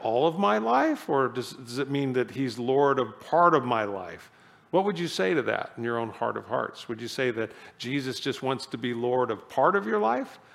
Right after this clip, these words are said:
Or do you believe that Jesus wants to be Lord of all your life?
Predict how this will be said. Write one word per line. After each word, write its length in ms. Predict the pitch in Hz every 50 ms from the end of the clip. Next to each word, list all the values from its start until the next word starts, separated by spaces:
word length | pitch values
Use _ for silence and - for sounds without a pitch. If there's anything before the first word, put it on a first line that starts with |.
| - - - - _ _ _ -
Or 100 | 120 127
do 80 | 127 131
you 60 | 127
believe 280 | 123 131 139 135 123
that 140 | 123 113 101 95
Jesus 460 | 113 123 127 123 113 117 110 - -
wants 200 | 123 120 110 -
to 100 | - 117
be 100 | 117 117
Lord 320 | 110 113 113 113 113 110 104
of 160 | 107 101 - -
all 200 | - 131 139 135
your 160 | 120 113 107
life? 520 | 101 98 90 - - - - - - -